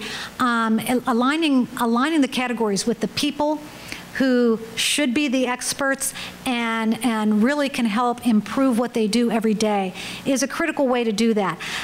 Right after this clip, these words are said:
Eventually, I, I went to category one because they didn't have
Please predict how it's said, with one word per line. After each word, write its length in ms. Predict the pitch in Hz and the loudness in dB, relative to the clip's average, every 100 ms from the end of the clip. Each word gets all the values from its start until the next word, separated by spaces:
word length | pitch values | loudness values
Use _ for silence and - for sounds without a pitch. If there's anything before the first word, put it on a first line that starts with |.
| - | -4
Eventually, 560 | 226 285 339 339 285 | 0 0 0 0 2
I, 180 | 247 240 240 | 2 0 -2
I 140 | 254 | 0
went 200 | 262 254 | 0 0
to 60 | 233 | -2
category 480 | 254 240 226 240 | -2 0 0 2
one 340 | 226 240 240 233 - | 2 2 4 2 2
because 300 | 214 226 247 | -2 0 0
they 80 | 233 | 0
didn't 180 | 226 233 | 2 0
have 260 | 240 226 | 0 0